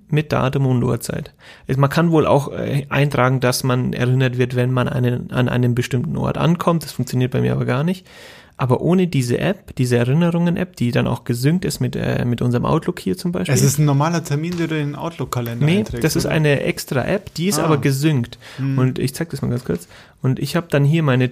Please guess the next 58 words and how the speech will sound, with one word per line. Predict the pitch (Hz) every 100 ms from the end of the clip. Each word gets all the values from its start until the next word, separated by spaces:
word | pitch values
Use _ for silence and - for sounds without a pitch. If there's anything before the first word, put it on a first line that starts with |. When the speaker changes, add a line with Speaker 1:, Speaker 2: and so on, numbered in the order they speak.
| -
Speaker 1:
Listen | - 131 139 - 247 - - _ -
Speaker 2:
Ah | 139
ja. | 131 117 -
Speaker 1:
und | 135 139 127 127
Speaker 2:
Mhm. |
Speaker 1:
geh | 131 151
dann | 185 165
rein | 123 135 196
und | 156
dann | 143
kann | 151
ich's | 147
dort | 135 -
abhaken. | - - - 123
Und | 131
Speaker 2:
Ja. |
Speaker 1:
das | 156 -
kann | 175
ich | 170 -
eben | 156
auch | - 131
mit | 139 135 - - -
Zeit, | 180 202 - -
äh, | 131 123 123 123
hinterlegen | 131 123 123 127 151
und | 131
dann | 123
werde | 127
ich | 127
Speaker 2:
Mhm. |
Speaker 1:
erinnert. | 131 127 123 131 - -
Speaker 2:
Mhm. | 127 123 135
Speaker 1:
Und | 139 123 120 - _ _ _ _ -
Speaker 2:
Und | 156
Speaker 1:
ohne | 202
Speaker 2:
wie |
heißt | 214 170
die |
Speaker 1:
die | 175
Speaker 2:
App | 175 -
nochmal? | 165 175 202
Speaker 1:
Erinnerungen. | - 127 127 120 113 131 135 - - _ -
Speaker 2:
Erinnerungen | 131 120 117 117 120
auf | 113 -
Deutsch, | 110 110 -
also. | 127 127 120
Speaker 1:
Auf | 143 139
Deutsch, | 131 139
genau. | - 143 135 139 - - - - -
Ohne | 147 143 139
die | 135 127
kann | - - 127
ich |
nicht | 127 123
mehr | 123
leben, | 123 127 131 131
weil | 131
Speaker 2:
Auf | 95